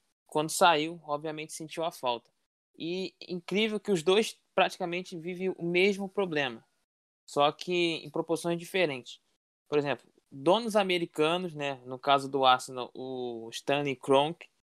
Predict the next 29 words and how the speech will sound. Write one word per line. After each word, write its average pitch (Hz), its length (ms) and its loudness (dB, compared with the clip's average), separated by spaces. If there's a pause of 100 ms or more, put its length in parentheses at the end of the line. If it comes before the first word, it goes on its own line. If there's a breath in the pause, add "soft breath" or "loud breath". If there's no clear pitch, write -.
(420)
é, 139 320 0
e 160 140 0
no 160 80 -4
caso 151 260 4
do 151 120 0
United, 147 260 2
a 143 40 -4
família 143 360 -2
Glazer, 143 480 -4 (680)
então, 185 260 2
o 175 60 -2
problema 202 420 4
do 214 140 0
Arsenal 180 360 2
é 175 40 -8
muito 185 260 -12
também 165 360 -10 (840)
fora 180 280 2
de 160 80 -12
campo. 151 520 -10 (360)
A 143 100 -8
administração 175 680 -4
parece 160 380 -2
que, - 80 -4
assim, 165 360 -6 (520)
o, 156 460 0
o 151 40 2
Stanley 165 400 0
Kroenke 156 560 -2